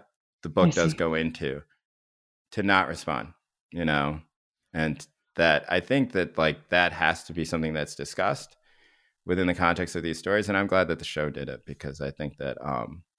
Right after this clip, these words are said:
Speaker 1: you know, there is this, like, reflexive way that the left wants to just say, like, "Oh, no, like, cops are always the same. Cops are always gonna do X, Y, and Z, and none of this stuff is true." But I actually think it's m-, an indictment on the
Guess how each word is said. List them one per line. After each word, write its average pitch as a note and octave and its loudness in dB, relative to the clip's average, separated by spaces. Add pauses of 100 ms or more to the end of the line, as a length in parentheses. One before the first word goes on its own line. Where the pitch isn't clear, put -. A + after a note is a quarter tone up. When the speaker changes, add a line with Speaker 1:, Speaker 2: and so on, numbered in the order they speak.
Speaker 1:
you D#2 -6
know, C#2 -4 (480)
there F#2 4
is F2+ 2
this, F2 0
like, D#2 0
reflexive D#2+ 0 (500)
way E2 6
that D#2 0
the D2+ -4
left D2+ 2
wants C#2+ -2
to D2+ -8
just D2 -6
say, D#2 2
like, C#2 -2
"Oh, F2 4
no, E2 2
like, C2+ -2
cops D#2 2
are D2+ 0
always D2 0
the - -18
same. D2+ -2
Cops C#2+ -2
are C#2 0
always C#2+ 0
gonna D#2 -8
do D2 -6
X, B1+ -8
Y, D2 -2
and C#2+ -6
Z, D2 -4
and C2+ -6
none D#2 0
of D2+ -2
this D2 -10
stuff - -8
is - -12
true." A2 -2 (580)
But F#3 2
I F#3+ 10
actually E3 4
think A#2 4
it's F#2+ -4
m-, G2 0
an F2 2
indictment F#2+ 2
on D#2 2
the D#2 -4